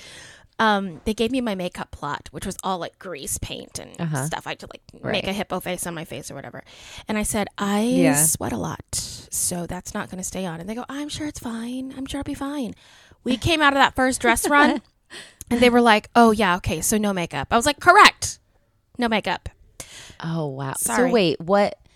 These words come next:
Speaker 2: So you didn't wear makeup at all?
Speaker 1: I wore people makeup, but not
Speaker 2: Gotcha.
Speaker 1: hippo makeup, 'cause it didn't stay on my face.
Speaker 2: Wait, did they have you a,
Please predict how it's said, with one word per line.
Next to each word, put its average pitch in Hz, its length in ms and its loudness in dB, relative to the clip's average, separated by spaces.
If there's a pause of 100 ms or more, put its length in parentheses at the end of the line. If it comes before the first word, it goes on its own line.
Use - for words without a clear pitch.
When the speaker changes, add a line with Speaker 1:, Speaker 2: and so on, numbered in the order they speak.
(420)
Speaker 2:
So 220 160 0
you 202 260 0
didn't 180 260 -2
wear 175 120 0
makeup 170 240 0
at 156 100 0
all? 151 300 0 (140)
Speaker 1:
I 339 100 2
wore 339 600 2 (500)
people 226 380 -6
makeup, 170 440 -8 (1160)
but 220 160 2
not 214 340 0 (240)
Speaker 2:
Gotcha. 160 500 -2
Speaker 1:
hippo 190 300 -2
makeup, 165 400 -8 (140)
'cause 226 160 -2
it 233 80 -4
didn't 311 180 -4
stay 339 180 -2
on 311 80 2
my 294 80 0
face. 262 360 -4
Speaker 2:
Wait, 214 220 2
did 180 120 -2
they 190 120 4
have 196 180 0
you 196 120 4
a, 165 180 4